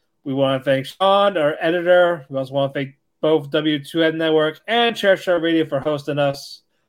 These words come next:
Uh, we, we're on their websites on different days of the week. Uh, so if you wanna wait a little longer, we're on there.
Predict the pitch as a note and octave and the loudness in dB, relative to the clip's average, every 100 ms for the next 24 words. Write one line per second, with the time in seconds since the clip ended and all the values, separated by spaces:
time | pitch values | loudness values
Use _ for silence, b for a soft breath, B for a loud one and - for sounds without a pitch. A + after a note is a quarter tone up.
0 | - A#2+ A#2+ B2+ C#3 C#3 D3+ C#3+ C#3 C3 | -16 -6 -4 -2 -4 -4 0 2 0 0
1 | C3+ C#3+ - C3+ C3 B2 A#2+ A#2 A2+ A#2+ | 0 0 -2 -4 -4 -8 -12 -16 -14 -12
2 | A2+ A2+ B2+ D3+ E3+ E3 - _ _ _ | -12 -12 -4 0 0 -2 -12 _ _ _
3 | _ _ B2 A#2 A2+ A2 - A#2 A2 A2 | _ _ -8 -6 -6 -8 -8 -6 -6 -10
4 | B2+ A#2+ A#2 A#2 A#2 A2+ B2 A#2+ B2+ B2+ | -12 -6 -4 -4 -6 -8 -10 -10 -6 0
5 | E3 F#3+ F#3+ F#3 D#3+ C3+ B2+ B2 B2+ E3 | 2 2 2 2 2 2 0 -2 -2 2
6 | E3+ F3 E3 | 2 2 -2